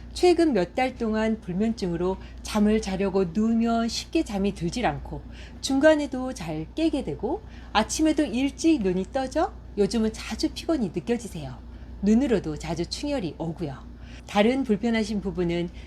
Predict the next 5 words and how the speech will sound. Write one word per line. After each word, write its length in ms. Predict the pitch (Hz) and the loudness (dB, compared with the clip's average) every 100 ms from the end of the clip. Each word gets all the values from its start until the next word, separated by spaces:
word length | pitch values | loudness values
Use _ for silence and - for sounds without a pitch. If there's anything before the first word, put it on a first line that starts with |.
| - | -6
가끔 380 | - 196 220 214 | -4 0 0 0
허리띠 500 | - 359 349 - 311 | 4 4 4 4 2
주변으로 640 | 214 208 202 185 185 190 | 2 2 2 2 2 0
두드러기가 540 | 196 180 202 190 196 | -2 0 2 2 2
올라와 520 | 180 160 160 156 160 | 2 2 2 2 0